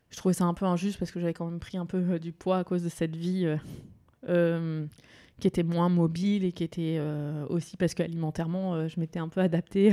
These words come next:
<laughs> à ses habitudes alimentaires. Et, euh,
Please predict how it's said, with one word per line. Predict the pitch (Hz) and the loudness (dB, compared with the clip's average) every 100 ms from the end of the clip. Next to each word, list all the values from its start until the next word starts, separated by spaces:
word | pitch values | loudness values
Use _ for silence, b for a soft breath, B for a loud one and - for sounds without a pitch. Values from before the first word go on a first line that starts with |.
| 175 | 6
<laughs> | - | -2
à | 185 | -6
ses | - 190 | -2 0
habitudes | 175 175 - | 0 -4 -2
alimentaires. | 180 175 165 165 170 196 - b b b b b b b | -2 -2 -4 -4 -4 -6 -10 b b b b b b b
Et, | 185 180 170 | -2 0 0
euh, | 156 156 151 151 147 147 | 0 -2 -4 -6 -8 -8